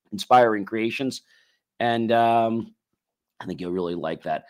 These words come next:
Whether you're here, uh, live with us at ten twenty P M at night, ten twenty in the morning, three A M, three P M, twelve noon, twelve midnight, makes no difference what time you're here. I'm really just grateful that you are here with me. And our master topic is, ladies and gentlemen, here it is,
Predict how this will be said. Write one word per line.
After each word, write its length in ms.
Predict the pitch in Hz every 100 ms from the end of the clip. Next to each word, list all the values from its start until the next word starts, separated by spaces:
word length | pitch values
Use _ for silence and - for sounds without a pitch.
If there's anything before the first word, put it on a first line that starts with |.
| - _ -
Whether 200 | 151 170
you're 120 | 160
here, 500 | 143 156 160 156 139
uh, 260 | 123 117
live 320 | 110 127 151 139
with 100 | 139
us 180 | 160
at 100 | 127
ten 180 | 127 123
twenty 300 | - 120 113
P 200 | 110 117
M 100 | 110
at 60 | -
night, 240 | 175 175 - _ _
ten 160 | 98 101
twenty 200 | 113 107
in 20 |
the 100 | 123
morning, 260 | 175 170 151
three 320 | - 131 135
A 60 |
M, 100 | 131
three 180 | 123 127
P 140 | 123 131
M, 240 | 127 117 - _ _ _ _ _ _
twelve 240 | - 117 113
noon, 180 | 117
twelve 260 | 110 110 101
midnight, 280 | 104 104 - _ _ _ 160
makes 240 | 185 185
no 80 | 185
difference 320 | 170 160 -
what 100 | 139
time 200 | 139 127
you're 100 | 113
here. 180 | 120 120
I'm 140 | 110
really 200 | 110 110
just 220 | 98 98
grateful 380 | - 104 101 92
that 120 | 85
you 160 | 85 - -
are 220 | 123 113
here 360 | 107 95 90 -
with 380 | 85 98 120 95
me. 260 | 98 71 _ _ _ _ -
And 540 | 120 120 120 123 123
our 140 | 113
master 260 | 127 127 123
topic 460 | 98 127 123 131 135
is, 160 | 135
ladies 160 | 135 127
and 40 |
gentlemen, 200 | 139 139
here 120 | 110
it 80 | 117
is, 380 | 165 135 -